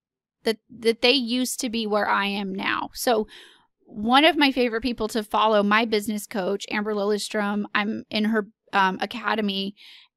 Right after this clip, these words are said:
and she's amazing. And she even has, like, a mastermind group,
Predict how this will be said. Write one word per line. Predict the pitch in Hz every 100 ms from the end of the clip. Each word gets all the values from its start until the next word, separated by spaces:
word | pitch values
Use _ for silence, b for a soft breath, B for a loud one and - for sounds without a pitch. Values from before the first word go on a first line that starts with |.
| -
and | 214 214 202 202 196 - -
she's | - 302 277
amazing. | 233 214 208 202 190 202
And | - 196 196
she | 254
even | 247 233
has, | 233 220 214 196
like, | 202 202 190
a | 208
mastermind | 240 302 311 - 262 247 240
group, | 240 233 226 226 -